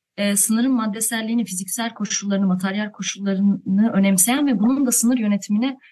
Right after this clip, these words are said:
doğrudan etkisi olduğunu, e, düşünenlerden, e, biriyim. O yüzden deniz sınırının,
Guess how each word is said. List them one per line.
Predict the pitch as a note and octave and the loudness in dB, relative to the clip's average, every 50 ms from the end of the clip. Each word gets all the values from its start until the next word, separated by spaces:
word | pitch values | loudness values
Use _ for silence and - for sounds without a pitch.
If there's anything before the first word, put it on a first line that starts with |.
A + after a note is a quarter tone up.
| _ _ - | _ _ -2
doğrudan | A3 B3+ C4+ A#3 A3+ G#3+ | -2 0 0 0 0 -2
etkisi | G#3 G3+ G#3+ - - - B3 | -2 -4 -4 -4 -4 -4 -4
olduğunu, | G#3 F#3 F3+ F#3 F#3 F#3 G#3 G3+ F#3+ - _ _ _ _ _ _ _ | -4 -4 -2 -2 0 0 0 -2 -4 -8 _ _ _ _ _ _ _
e, | - F#3 F#3 F#3 F3+ F3+ F3+ F3 | 0 2 2 4 4 2 2 2
düşünenlerden, | F3+ G3 - G3 G3 F#3 F3 F3 F3 E3+ E3 D#3+ D#3+ E3 D#3+ D#3+ E3 - - - | 2 2 2 2 2 0 0 0 -2 -4 -4 -4 -4 -4 -4 -6 -6 -8 -10 -8
e, | E3+ E3 E3 D#3 | -6 -4 -4 -2
biriyim. | - F3+ F3 F3+ F#3 A#3 D4 E4 | 0 0 0 2 0 0 0 0
O | A#3+ A3+ | 2 2
yüzden | A3+ A3+ G3+ A3+ A3+ A3 G#3 F3+ | 2 2 2 0 2 2 2 2
deniz | F#3+ G#3+ B3+ C#4+ - - | 2 2 4 2 2 2
sınırının, | - B3 A#3 A3 A3 A3+ A#3+ C4+ C4+ B3+ A#3+ - | 2 2 2 2 2 2 2 2 2 0 -2 -6